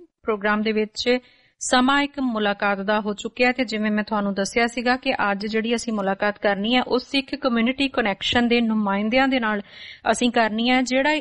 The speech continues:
ਜਿਹੜੇ ਕਿ ਇੱਕ, ਅਹ, ਪ੍ਰੋਗਰਾਮ ਮੈਂਟਲ ਹੈਲਥ ਦੇ ਉੱਤੇ ਲੈ ਕੇ ਆ ਰਹੇ ਨੇ। ਆਉਣ ਵਾਲੇ ਦਿਨਾਂ ਦੇ ਵਿੱਚ ਇਸ ਵੇਲੇ ਸਾਡੇ ਨਾਲ ਫੋਨ ਲਾਈਨ ਦੇ ਜ਼ਰੀਏ, ਅਹ, ਜੁੜੇ ਨੇ, ਉਹਨਾਂ ਨੂੰ ਜੀ ਆਇਆਂ ਨੂੰ ਕਹਿੰਦੇ ਆ। ਬਹੁਤ ਬਹੁਤ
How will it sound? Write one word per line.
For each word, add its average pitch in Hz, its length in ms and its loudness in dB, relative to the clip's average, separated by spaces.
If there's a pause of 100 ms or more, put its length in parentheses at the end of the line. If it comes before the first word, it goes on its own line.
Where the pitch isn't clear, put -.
(120)
ਜਿਹੜੇ 269 300 0
ਕਿ 330 180 -2
ਇੱਕ, 285 640 -4 (540)
ਅਹ, 226 60 2
ਪ੍ਰੋਗਰਾਮ 262 720 0 (280)
ਮੈਂਟਲ 240 520 0
ਹੈਲਥ 220 320 -2
ਦੇ 220 140 -2
ਉੱਤੇ 226 380 -2
ਲੈ 208 240 0
ਕੇ 208 260 -2 (100)
ਆ 180 160 2
ਰਹੇ 214 140 0
ਨੇ। 240 240 -2
ਆਉਣ 196 160 -2
ਵਾਲੇ 196 200 0
ਦਿਨਾਂ 196 220 -4
ਦੇ 196 80 -2
ਵਿੱਚ 208 200 -2
ਇਸ 208 300 0
ਵੇਲੇ 240 240 0
ਸਾਡੇ 202 300 -2
ਨਾਲ 208 200 -2
ਫੋਨ 208 360 -2
ਲਾਈਨ 196 260 0
ਦੇ 208 120 0
ਜ਼ਰੀਏ, 202 400 -2
ਅਹ, - 580 -4
ਜੁੜੇ 214 320 2
ਨੇ, 269 200 2 (100)
ਉਹਨਾਂ 214 180 -4
ਨੂੰ 214 140 -2
ਜੀ 202 200 -4
ਆਇਆਂ 190 160 -2
ਨੂੰ 196 100 -4
ਕਹਿੰਦੇ 220 280 2
ਆ। 262 80 2 (500)
ਬਹੁਤ 226 280 2
ਬਹੁਤ 269 200 2